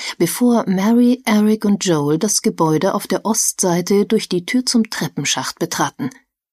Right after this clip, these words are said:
Die Tür wurde mit einem dicken Stein offen gehalten. Vermutlich hatte sich ein Bauarbeiter Zeit und Mühe sparen wollen. Das beste Sicherheitssystem der Welt taugte nichts, wenn man unachtsame Bauarbeiter hatte.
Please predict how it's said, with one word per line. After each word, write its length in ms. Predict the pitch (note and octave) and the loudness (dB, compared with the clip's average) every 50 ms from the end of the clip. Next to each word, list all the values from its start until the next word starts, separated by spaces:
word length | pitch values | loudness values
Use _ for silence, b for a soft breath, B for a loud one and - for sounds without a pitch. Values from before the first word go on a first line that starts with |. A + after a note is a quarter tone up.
| _ _ _ _ _ _ _ _ _ _ _ _ _ _ _ | _ _ _ _ _ _ _ _ _ _ _ _ _ _ _
Die 100 | E3 - | -4 -2
Tür 260 | - - E3+ D#3+ D3+ | 0 0 0 2 2
wurde 160 | D#3+ D#3+ D#3 | 2 2 2
mit 120 | D3+ D#3 - | 0 0 0
einem 220 | D3+ D#3+ D#3+ D#3 | 0 0 0 0
dicken 260 | - E3 E3 - D3+ | 0 -2 -2 -2 -2
Stein 340 | B2+ - - F3+ E3 D#3+ D3+ | -2 -2 -2 0 0 0 0
offen 280 | - - - - D3 C3 | -2 -2 -4 -4 -4 -4
gehalten. 420 | C3 B2+ - A#2+ - - A#2+ A#2 - _ _ _ _ _ _ _ _ _ _ _ _ | -2 -4 -6 -6 -6 -6 -6 -6 -6 _ _ _ _ _ _ _ _ _ _ _ _
Vermutlich 480 | - A#3 G3 E3 D3 - C3+ B2+ - | 2 4 4 4 2 0 -2 -4 -2
hatte 160 | D3+ C#3 C#3+ C#3 | -2 -2 0 0
sich 200 | - C#3 C3 C#3+ | -2 0 0 0
ein 120 | C#3 C3+ | 0 0
Bauarbeiter 640 | B2+ C3+ C#3 D3 C#3+ C3+ C3 C3+ C3+ C3 C#3 C3+ C3 | 0 0 0 0 0 0 0 -2 -2 -2 -2 -4 -4
Zeit 400 | - - - D#3+ D3+ D3+ - D#3 | -4 -4 -2 -2 -4 -2 -2 -2
und 180 | C#3 C3+ - | -2 -2 -2
Mühe 320 | - D#3 D#3 E3+ E3+ D3 C3 | -2 0 0 2 2 2 0
sparen 520 | - - - D#3 C3 B2+ - C#3+ C#3+ C3 | -2 -4 -4 -6 -6 -6 -4 -4 -4 -2
wollen. 260 | B2 B2+ A#2 C3 C3 - _ _ _ _ _ _ _ _ _ _ _ _ _ _ _ _ _ _ _ _ _ _ | -2 -4 -4 -6 -10 -12 _ _ _ _ _ _ _ _ _ _ _ _ _ _ _ _ _ _ _ _ _ _
Das 240 | - A3+ A3+ - - | 0 0 0 0 2
beste 380 | - A#3 C4 - - D4+ C#4+ | 2 2 2 2 2 2 2
Sicherheitssystem 800 | A#3+ C#4 B3 - D#3 C#3+ D3 C#3 - E3 D#3 - - G3 F#3 F#3+ | 2 2 2 2 0 -2 0 0 0 0 2 0 2 2 2 2
der 120 | G3+ F#3+ E3 | 2 2 2
Welt 200 | C#3 - - - | 0 -2 -2 -6
taugte 400 | - - D#3+ C3+ - - - D3 | -2 -2 -2 -2 -2 -2 -2 0
nichts, 360 | C#3+ C#3+ C#3 - - - - | 0 0 0 0 -2 0 0
wenn 120 | D#3 D3+ | 0 0
man 180 | D3 C#3+ C3+ C3+ | 2 2 2 0
unachtsame 800 | - - G3 G3+ G3+ - C#3+ C3+ - - - - D3 C#3 C3+ - | 0 2 2 2 2 0 -2 -4 -4 -4 -2 -2 -2 -2 -2 -2
Bauarbeiter 640 | - D3 D3+ - C3+ B2+ - C3 C3 - B2+ - - | 0 0 0 0 0 -2 -4 -6 -4 -6 -4 -4 -4
hatte. 240 | - - - - | -6 -6 -8 -10